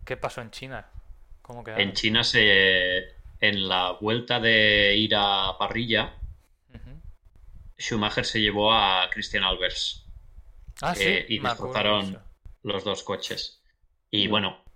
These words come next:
Speaker 2: pudo competir Michael. Creo que el Minardi no tenían coche muleto de esos o no, no y tal,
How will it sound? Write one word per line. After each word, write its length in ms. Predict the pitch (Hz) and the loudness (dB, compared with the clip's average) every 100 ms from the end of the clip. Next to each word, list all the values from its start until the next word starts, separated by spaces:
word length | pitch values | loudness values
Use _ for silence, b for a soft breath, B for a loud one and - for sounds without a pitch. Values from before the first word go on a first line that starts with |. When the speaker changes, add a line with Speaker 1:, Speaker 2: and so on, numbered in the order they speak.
| - - | -20 -14
Speaker 2:
pudo 240 | - 110 113 | -2 0 2
competir 720 | 110 101 - 120 120 - _ _ - | 2 0 2 2 2 -2 _ _ -2
Michael. 560 | 107 107 110 135 - - - - - | 0 2 2 0 -2 -16 -20 -20 -14
Creo 160 | - 113 | -4 0
que 80 | 117 | 0
el 80 | |
Minardi 400 | 110 101 104 101 | 0 0 -2 -2
no 220 | 101 95 - | -4 -4 -4
tenían 440 | 95 92 90 - | -2 -2 -4 -6
coche 380 | 98 92 - 90 | -10 -8 -4 -4
muleto 500 | 87 90 104 - 90 | -4 -6 -6 -4 -4
de 100 | 95 | -4
esos 300 | - 95 90 | -4 -4 -4
o 420 | 87 87 85 85 87 | -6 -8 -8 -10 -10
no, 300 | 90 87 87 | -10 -10 -10
no 300 | 90 87 87 | -12 -12 -12
y 100 | - | -2
tal, 320 | 101 151 | 0 0